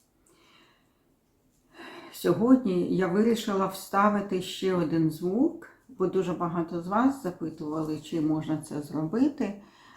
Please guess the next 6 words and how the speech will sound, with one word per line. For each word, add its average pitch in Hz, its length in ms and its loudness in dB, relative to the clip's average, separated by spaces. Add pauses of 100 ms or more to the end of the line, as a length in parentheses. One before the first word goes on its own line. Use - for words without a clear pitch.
Насправді 175 720 2
останні 160 520 0
два, 156 460 -2 (140)
а, 151 400 -2 (1300)
цих 139 300 -6
звука 147 560 -4